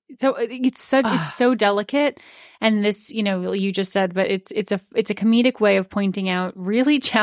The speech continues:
Speaker 1: challenging, um, things that ha-, that this happens all the time,
Speaker 2: All the
Speaker 1: right? Like,
Speaker 2: time.
Speaker 1: family, you know, unfortunately, the divorce rate is, is high, and, and as we know, evidence says that it's better to have an amicable divorce than to stay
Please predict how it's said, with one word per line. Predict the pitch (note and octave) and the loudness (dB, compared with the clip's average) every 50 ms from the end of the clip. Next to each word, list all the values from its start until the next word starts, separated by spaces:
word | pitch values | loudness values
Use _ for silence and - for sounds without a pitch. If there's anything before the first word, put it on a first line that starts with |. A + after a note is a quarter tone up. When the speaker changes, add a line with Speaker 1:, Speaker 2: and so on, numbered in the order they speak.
| G#3+ G3+ | 2 2
Speaker 1:
challenging, | - C4 B3 A#3+ - - G3 G3 F#3+ F#3 F#3+ G3+ G3 - - - - - - - - | 2 2 2 2 2 2 2 2 2 2 0 -2 -2 -6 -14 -20 -20 -20 -20 -8 -2
um, | G#3 G#3+ G#3 G3 G3 | 0 2 2 2 0
things | F#3+ - - C4+ F4+ G4 | 0 0 2 0 2 2
that | - F#4+ | 2 0
ha-, | C#4 C#4 C4 | 2 0 0
that | A#3+ D4 B3+ | 0 -2 -2
this | - C#4+ - | -2 -6 0
happens | - E4+ F#4 - G4+ G4 | 0 0 0 2 2 0
all | F#4+ | 0
the | F4+ - | 0 0
time, | - - - G#4 G#4+ - | -10 -10 -8 -2 2 2
Speaker 2:
All | F4 | 4
the | G4+ | 4
Speaker 1:
right? | - A4 A#3+ | 4 2 2
Like, | - - A#3 A3+ | 2 0 0 0
Speaker 2:
time. | G4+ | 0
Speaker 1:
family, | C4 B3+ B3 B3 B3 A#3 B3 | 0 0 0 0 0 0 0
you | B3+ A#3 | 0 0
know, | G3+ - | 0 -4
unfortunately, | F#3 G3+ G3 G3+ _ _ - - F#3 F#3 - A3+ A#3+ A#3+ B3 B3 | -6 -6 -10 -14 _ _ -8 -8 -6 -6 -4 -2 0 2 4 4
the | A#3+ A3+ A3+ G3 | 4 4 2 0
divorce | F#3+ F#3+ F#3 F3+ F3 G3 F#3+ - | 0 -4 -4 -2 -4 -4 -4 -2
rate | G#3 G3+ G3+ G3+ | 0 0 2 0
is, | F#3+ F#3+ - _ _ | 0 -2 -8 _ _
is | G3 G#3 F#3+ | -4 -4 -2
high, | E3+ G3+ F#3+ F#3+ G3+ B3 D4 E4 F#4 | 0 0 2 4 4 4 4 4 4
and, | F4+ C#4+ G3+ G3 - - | 2 2 2 0 -2 -6
and | - G#3 G#3 G#3 | -6 -6 -4 -4
as | - - G3+ G3 F#3 | -2 -2 -2 -2 0
we | G#3+ A3 A3+ | 2 4 4
know, | G#3+ G#3 G3 F#3+ F#3+ G3 A3 C4 C#4+ | 4 4 4 4 4 4 4 4 4
evidence | C4 A3 F#3+ G#3 G#3 G3+ G#3 G#3+ G3+ - | 4 4 2 2 0 0 0 -2 -2 -2
says | - F#3 F3+ G#3+ A#3 A3+ | -2 0 0 0 0 0
that | G#3 F3+ E3+ - - - - - - - | -2 -4 -4 -6 -12 -20 -20 -20 -10 -6
it's | - G#3 - | -4 -4 -4
better | F#3+ F3+ G#3+ G3+ G#3 A3+ B3+ C4+ C#4 | -2 0 0 2 2 4 4 2 2
to | C4 - - - A#3 A3 A3 | 0 -2 -2 0 2 2 2
have | F#3 G#3 G3 F#3+ G3 | 4 2 2 2 0
an | G3+ - | -2 -4
amicable | - G3+ G3 G3+ G#3+ B3 B3 - C#4 A#3+ C4 C#4 C#4+ C#4+ | -2 -2 -2 0 0 0 0 0 -2 0 2 2 2 4
divorce | B3+ D4+ C4+ C4 A#3+ F#3+ E3+ D#3 F#3+ B3 C4+ - - - - - - - - - _ | 2 2 2 2 0 0 2 0 0 0 -2 -2 -6 -10 -10 -12 -14 -18 -20 -10 _
than | - A3 G#3+ F#3+ | 0 2 2 2
to | G#3+ | 2
stay | G3 - - - - A3+ B3 C#4+ C4 G3+ D#3+ D#3+ E3 F3+ F3+ F#3+ G3 | 0 -2 -6 -4 0 0 2 2 2 2 0 -2 -4 -6 -6 -8 -8